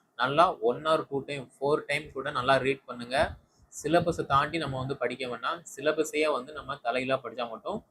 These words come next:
போதுமானது. ஈஸியா வந்து படிச்சிடலாம். அதே மாதிரி சிலபஸ் நம்ம பார்த்துட்டோம் அப்படின்னா அது வந்து Google Map மாதிரி ஈஸியா வந்து நமக்கு வந்து கைடன்ஸ் கொடுக்கும், ஒரு வழிகாட்டியா இருக்கும். அதை வந்து ஃபாலோ பண்ற மாதிரி இருக்கும். இதுக்கு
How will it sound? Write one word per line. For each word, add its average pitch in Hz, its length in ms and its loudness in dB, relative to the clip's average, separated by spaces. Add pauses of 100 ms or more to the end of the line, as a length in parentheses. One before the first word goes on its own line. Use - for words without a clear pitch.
(320)
போதுமானது. 135 540 2 (240)
ஈஸியா 151 280 -2 (100)
வந்து 143 180 0 (180)
படிச்சிடலாம். 101 480 -6 (420)
அதே 139 260 8
மாதிரி 160 300 4 (680)
சிலபஸ் 196 500 2 (240)
நம்ம 131 160 -4 (120)
பார்த்துட்டோம் 143 440 4
அப்படின்னா 131 280 -2 (220)
அது 127 200 0
வந்து 143 140 -4 (140)
Google 165 340 6
Map 135 140 -6 (100)
மாதிரி 120 260 0 (300)
ஈஸியா 147 400 -2
வந்து 127 180 -6
நமக்கு 131 300 -10
வந்து 127 280 -6
கைடன்ஸ் 127 360 -4
கொடுக்கும், 127 400 -6
ஒரு 120 220 0
வழிகாட்டியா 131 480 0
இருக்கும். 151 300 -14
அதை 127 240 -6
வந்து 123 200 -14
ஃபாலோ 120 240 2 (120)
பண்ற 110 320 -6
மாதிரி 101 220 -6
இருக்கும். 147 280 -16 (680)
இதுக்கு 147 380 2